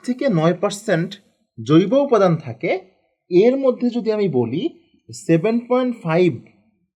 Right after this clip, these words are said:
পার্সেন্টই হচ্ছে প্রোটিন। এই সাত থেকে নয় পার্সেন্ট জৈব উপাদানের মধ্যে সেভেন পয়েন্ট ফাইভ পার্সেন্টই হচ্ছে প্রোটিন। আমি আরও সহজে বললে, রক্তরসকে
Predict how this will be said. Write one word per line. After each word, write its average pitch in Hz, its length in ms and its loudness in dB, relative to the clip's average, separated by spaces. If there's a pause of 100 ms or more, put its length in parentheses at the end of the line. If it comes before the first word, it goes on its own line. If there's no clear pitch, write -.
(220)
পার্সেন্টই 233 580 -2
হচ্ছে 180 280 -4
প্রোটিন। - 380 -10 (1040)
এই 120 100 -4
সাত 156 440 -4
থেকে 214 240 -2
নয় 170 220 2
পার্সেন্ট 214 600 -4 (520)
জৈব 170 280 2
উপাদানের 196 500 2
মধ্যে 131 600 -2 (800)
সেভেন 190 440 -2
পয়েন্ট 226 260 -2 (100)
ফাইভ 147 200 -2 (120)
পার্সেন্টই 214 460 -2
হচ্ছে 170 400 -2 (400)
প্রোটিন। 123 440 -2 (280)
আমি 131 240 -4
আরও 143 260 2
সহজে 190 340 0
বললে, 139 380 0 (300)
রক্তরসকে 135 1040 -2